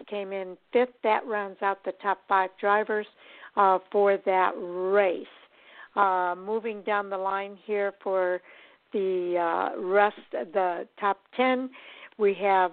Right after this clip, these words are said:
uh, in sixth place, Justin Carroll. Parker Retzlaff, Retzlaff finished in seventh. Taylor Gray,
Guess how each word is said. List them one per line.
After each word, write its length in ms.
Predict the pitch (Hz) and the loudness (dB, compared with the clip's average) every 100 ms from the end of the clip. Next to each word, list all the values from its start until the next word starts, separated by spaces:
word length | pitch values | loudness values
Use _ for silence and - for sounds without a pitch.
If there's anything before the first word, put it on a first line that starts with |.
| - 202 | -2 0
uh, 260 | 180 185 - | 2 0 -2
in 220 | 196 180 - | -6 -8 -2
sixth 220 | 254 - - | -2 -2 -2
place, 200 | 226 202 - | -2 -2 -4
Justin 380 | 196 - 190 175 - | -4 -4 -14 -12 -2
Carroll. 460 | 220 214 208 208 - - - _ _ _ _ _ | 2 4 2 0 -12 -20 -20 _ _ _ _ _
Parker 580 | - 220 220 226 196 208 | 2 2 2 -2 -2 -2
Retzlaff, 840 | 185 180 196 208 - - 240 233 240 - _ 415 - | -6 -4 -2 -4 -10 -6 0 2 0 -6 _ -20 -14
Retzlaff 1160 | 320 208 214 - - - _ - 302 226 233 240 - - 370 - 240 226 - | -4 0 0 -2 -20 -20 _ -20 -12 -4 -2 -2 -6 -20 -20 -18 -20 -12 -4
finished 460 | 208 202 185 - | -2 -2 -8 -6
in 240 | 196 180 170 - - | -4 -4 -8 -8 2
seventh. 380 | 233 226 220 _ _ | 2 2 -6 _ _
Taylor 280 | 220 196 180 | -6 -4 -6
Gray, 520 | 202 220 220 220 220 | -4 0 2 2 -2